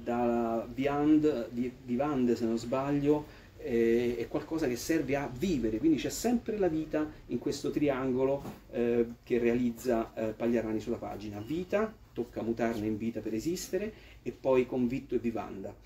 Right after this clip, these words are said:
Abbiamo qui veramente dei punti di, di riferimento fondamentale anche per capire come poi si sarebbe svolta anche la vicenda, eh, di Pagliarani nei testi successivi, dove in particolare nel poemetto che stiamo per, per leggere, soltanto per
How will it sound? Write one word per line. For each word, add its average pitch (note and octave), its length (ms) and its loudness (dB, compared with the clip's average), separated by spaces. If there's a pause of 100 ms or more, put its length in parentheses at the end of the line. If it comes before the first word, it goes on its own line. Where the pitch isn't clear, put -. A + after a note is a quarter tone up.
(800)
Abbiamo D3 360 4
qui D3+ 160 2
veramente B2+ 680 2
dei A2+ 120 2
punti A#2+ 360 -2
di, A2 400 -2
di A#2 460 -4
riferimento B2+ 580 0
fondamentale A#2 640 0
anche G#2 180 -8
per A2 160 -8
capire D#3 380 2
come C3+ 400 6 (280)
poi F3 220 2
si C3 140 2
sarebbe B2 340 2
svolta G#2 560 0 (240)
anche G#2+ 320 -6
la G2+ 80 -4
vicenda, G#2+ 640 -2 (280)
eh, G#2+ 360 -2
di A2+ 80 -2
Pagliarani A#2 480 2
nei G2+ 140 -2
testi - 240 -10
successivi, - 680 -10 (220)
dove A#2 440 4
in G2+ 240 -6
particolare B2+ 520 0
nel A2+ 120 4
poemetto A2+ 360 -4
che - 80 -6
stiamo A2+ 300 -4
per, B2+ 340 0
per A#2+ 160 -2
leggere, A#2 500 2
soltanto A2 440 -8
per G#2 100 -10